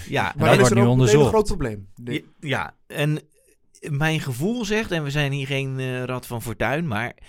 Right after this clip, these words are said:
Speaker 1: gezien de reactie van Ajax, hou ik er rekening mee dat de fout bij Ajax kan liggen.
Speaker 2: Ja.
Speaker 1: Want als zij hem wel hadden opgegeven, dan hadden ze natuurlijk in de media gezegd, "Ja, maar op zeventien januari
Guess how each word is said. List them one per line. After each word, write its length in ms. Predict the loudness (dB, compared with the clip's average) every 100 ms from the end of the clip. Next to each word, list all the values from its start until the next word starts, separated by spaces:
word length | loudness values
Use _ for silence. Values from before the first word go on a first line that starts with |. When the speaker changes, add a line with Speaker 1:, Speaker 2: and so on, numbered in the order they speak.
| _ -6
Speaker 1:
gezien 480 | -4 2 2 4
de 120 | 4 4
reactie 580 | 4 0 -2 -4 -6
van 160 | -4 -4
Ajax, 640 | -2 -2 0 0 -4 -10 -14 _ _ -4
hou 300 | 0 2 2
ik 120 | 2
er 80 | 2
rekening 440 | 2 0 -4 -4
mee 180 | -4 -4
dat 100 | -6
de 80 | -10
fout 280 | -6 -6 -4
bij 100 | -2
Ajax 300 | 0 0 -2
kan 140 | -4
liggen. 300 | -4 -4 -10 -12
Speaker 2:
Ja. 160 | -16 -4
Speaker 1:
Want 260 | -2 -2 -4 -18 -20 -8
als 220 | -2 0 2
zij 200 | 2 2
hem 180 | 0
wel 260 | 2 4 4
hadden 180 | 2 0
opgegeven, 560 | -2 -2 0 2 2
dan 120 | 0 -2
hadden 220 | -4 -6
ze 80 | -10
natuurlijk 260 | -8 -6
in 80 | -6
de 60 | -4
media 360 | -2 0 -2
gezegd, 260 | -2 -6 -4
"Ja, 160 | -4 -4
maar 180 | -4
op 80 | -6
zeventien 540 | -6 -4 -4 -8 -8 -6
januari 1040 | -6 -4 -2 -2 0 -2 -2 -6 -6